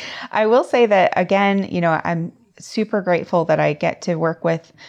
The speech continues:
the physicians that I do who are very open-minded and very much, they want studies, they want this, and they are so open-minded about acupuncture, and they just completely refer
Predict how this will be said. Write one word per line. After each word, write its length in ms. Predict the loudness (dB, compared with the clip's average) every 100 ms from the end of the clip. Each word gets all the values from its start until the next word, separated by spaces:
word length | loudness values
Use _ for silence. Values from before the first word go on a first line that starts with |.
| -8
the 100 | -4
physicians 520 | -2 -2 -2 -2 -6 -4
that 100 | -2
I 100 | -2
do 360 | -2 -2 -2
who 160 | -2 -2
are 160 | -2 -2
very 420 | -2 0 0 0
open-minded 720 | -2 -2 -4 -2 -2 -2 -2 -4
and 240 | -4 -6 -10 -20 _ _
very 520 | -10 -2 2 2 0 0
much, 580 | -2 -2 -4 -10 -14 -4
they 220 | 0 0
want 380 | 0 0 -2 -4
studies, 500 | -4 0 0 0 -4
they 200 | -2 -2
want 280 | -2 -2 -2
this, 200 | -4 -4
and 200 | -6 -4
they 120 | -2
are 160 | -2 -4
so 720 | -10 -6 0 2 2 0 -4 -8 _ _ -6
open-minded 680 | -4 -2 -4 -2 -2 0 0
about 260 | 0 -2
acupuncture, 800 | -2 -4 -6 -6 -8 -6 -4 -2 -2
and 140 | -4
they 420 | -4 -4 -6 -10 _
just 360 | -6 -6 -8 -20 -12 -12 _ _ -20
completely 800 | -10 -10 -4 -4 -4 -4 -2 -4 -6 -20 -20 -6
refer 640 | -4 -4 0 0 0 -2